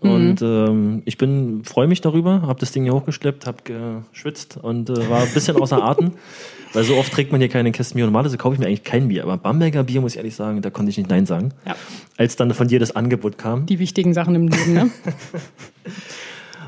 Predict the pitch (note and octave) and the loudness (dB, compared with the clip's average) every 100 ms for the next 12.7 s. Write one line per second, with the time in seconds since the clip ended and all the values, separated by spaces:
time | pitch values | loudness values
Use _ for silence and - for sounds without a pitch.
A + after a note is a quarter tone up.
0 | - B2+ C3+ E3 G#3 G#2+ F#2+ A2+ G2+ G#2 | -2 0 2 2 2 2 2 2 0 0
1 | A2+ A#2 C#3 C#3+ C3+ D3 B2+ - - A2 | 0 2 2 0 0 0 0 -4 -2 2
2 | A#2 - C#3 D3+ C#3 B2 B2+ E3 D#3 A#2 | 2 0 2 2 2 2 2 2 2 2
3 | A#2 C3+ A2+ B2+ B2 A#2+ G#2+ A2 - G#2+ | 0 0 0 0 0 0 0 0 -2 -4
4 | A2+ A2+ B2 A#2+ F#2+ G2+ G2+ F#2+ F#2+ F#2 | -4 0 0 0 2 4 2 2 2 2
5 | F#2 F2+ E2 - F#2+ G2+ G2+ G#2+ F#2+ G2+ | 2 0 -2 -8 -6 0 0 0 -2 0
6 | F#2+ F#2 F2+ F2+ E2+ F2+ E2+ E2 - F#2 | 2 2 2 0 0 0 0 -2 -2 -2
7 | F2 F3 E3 F#2 - F2+ C3 E2 - _ | 0 0 0 -2 -2 -4 -4 -8 -10 _
8 | - E3 D#3+ D#3 - _ _ _ - - | -6 -4 -2 -4 -8 _ _ _ -20 -20
9 | - - - - D#3+ B2+ G#2+ G#2+ D3 D3+ | -20 -20 -6 0 2 2 0 0 0 2
10 | D3+ C#3 C#3 C3+ D#3+ D3 D3 C#3 - C#3 | 0 0 0 2 2 2 0 0 0 0
11 | B2+ A#2+ A#2+ - B2 D3 C#3+ B2+ A#2 B2 | 0 0 -2 2 0 2 2 0 2 2
12 | D3 A#2 - B2+ D#3 C#3 | 2 -2 0 2 2 0